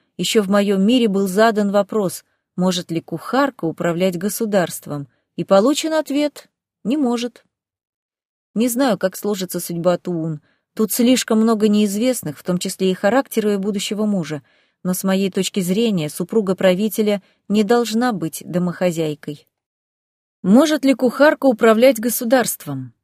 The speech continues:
Эта фраза вовсе не принадлежит Ленину, как многие считают. В оригинале статьи Ленин говорит о том, что условная кухарка, рабочий или солдат,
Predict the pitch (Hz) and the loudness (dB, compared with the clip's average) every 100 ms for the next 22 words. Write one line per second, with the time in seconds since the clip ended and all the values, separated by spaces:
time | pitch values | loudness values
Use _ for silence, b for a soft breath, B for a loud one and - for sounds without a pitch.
0 | _ - 196 226 254 285 277 269 285 - | _ -6 -2 0 2 4 4 2 0 2
1 | 247 233 254 233 214 226 220 233 - 220 | 2 2 4 4 4 4 4 0 2 4
2 | 214 208 190 190 180 196 180 170 175 - | 4 4 2 2 2 2 2 0 -2 -2
3 | 175 170 156 151 - b b b b - | -2 0 0 -2 -8 b b b b 0
4 | 190 254 233 269 294 269 - 269 269 - | 2 4 4 6 4 2 2 2 2 0
5 | 311 285 240 262 254 226 226 226 226 220 | 0 2 4 4 4 4 4 2 2 0
6 | 247 285 - - 247 - 233 - 262 285 | 0 -2 -2 0 0 0 -4 0 4 6
7 | 214 180 175 160 - - 233 - 220 330 | 6 2 0 -2 -4 0 -2 4 4 4
8 | - 302 302 b b b b b 208 233 | 2 2 2 b b b b b 2 4
9 | 208 214 - 196 214 202 196 208 202 269 | 6 2 2 0 2 2 2 0 4 4
10 | 330 | 2